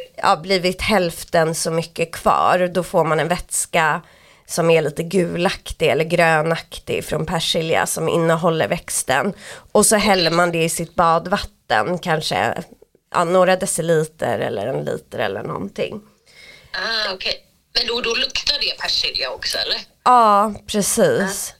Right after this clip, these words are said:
Speaker 1: Och då hjälper det här en liksom i ens, eh, ja, arbete med att få kontakt med andra eller andra sidan. Det öppnar upp en.
Speaker 2: Mhm. Så det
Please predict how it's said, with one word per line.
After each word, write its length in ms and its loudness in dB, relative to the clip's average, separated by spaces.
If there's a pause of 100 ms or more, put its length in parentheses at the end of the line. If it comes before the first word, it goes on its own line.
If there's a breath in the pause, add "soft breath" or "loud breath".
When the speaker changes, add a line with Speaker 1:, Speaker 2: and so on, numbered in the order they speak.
(480 soft breath)
Speaker 1:
Och 240 6
då 360 6
hjälper 540 2
det 60 4
här 300 2
en 260 2
liksom 300 -4
i 480 0 (100)
ens, 640 -2
eh, 320 2 (920)
ja, 220 2 (300)
arbete 640 0
med 260 0
att 120 -8
få 140 -6
kontakt 500 -4
med 160 0
andra 320 0
eller 280 -2
andra 360 -2
sidan. 720 -2
Det 140 4
öppnar 400 -2
upp 80 0 (300)
en. 220 -2 (360)
Speaker 2:
Mhm. 120 -8 (1080 loud breath)
Så 160 2
det 220 -2